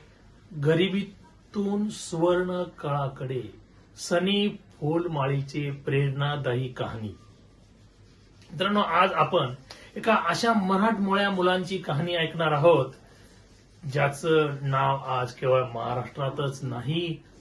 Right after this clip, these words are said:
तर संपूर्ण भारतात गौरवाने घेतलं जात आहे. ते म्हणजे सनी सुभाष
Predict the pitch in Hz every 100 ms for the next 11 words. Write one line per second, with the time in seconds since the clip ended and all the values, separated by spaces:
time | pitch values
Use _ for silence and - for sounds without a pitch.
0 | - 135 135 123 - 127 123 143 131 131
1 | 127 107 95 104 110 - 131 117 - -
2 | - - 127 120 123 127 123 123 117 107
3 | 107 127 113 101 101 98 98 95 - -
4 | - - - - - - - - - 185
5 | 165 165 165 165 156 143 - - 151 151
6 | 156 156 147 - 120 135 139 139